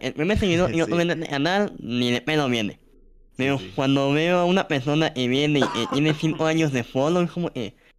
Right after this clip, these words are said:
Speaker 1: a chingar, como, ¿cuánto? Como, ¿por qué me seguiste hace cinco años? O sea, eh, mi duda es por qué me seguiste, no es por qué, eh, ¿y por qué me estás viendo ahora? ¿Por qué me, por qué me sigues viendo? Es como, eh,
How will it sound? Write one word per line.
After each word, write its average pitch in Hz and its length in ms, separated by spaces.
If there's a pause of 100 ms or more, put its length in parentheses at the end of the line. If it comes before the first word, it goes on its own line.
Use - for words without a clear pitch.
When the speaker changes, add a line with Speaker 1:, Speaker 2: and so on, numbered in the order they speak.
(360)
Speaker 1:
a 131 160
chingar, 143 480
como, 151 380 (100)
¿cuánto? - 380 (140)
Como, 143 180 (220)
¿por 143 160
qué 156 120
me 196 100
seguiste 175 440
hace 190 200
cinco 185 300
años? 180 300
O 147 100
sea, 143 240 (1120)
eh, 131 160
mi 160 160
duda 202 240
es 214 80
por 202 160
qué 190 100
me 214 140
seguiste, 165 480
no 127 180
es 147 80
por 160 280
qué, 165 360
eh, 139 220 (1500)
¿y 143 140
por 139 120
qué 151 80
me 165 80
estás 175 180
viendo 170 300
ahora? 139 320
¿Por 123 140
qué 139 60
me, 170 140
por 143 320
qué 147 120
me 160 120
sigues 160 320
viendo? 143 320
Es 127 80
como, 143 200
eh, 113 160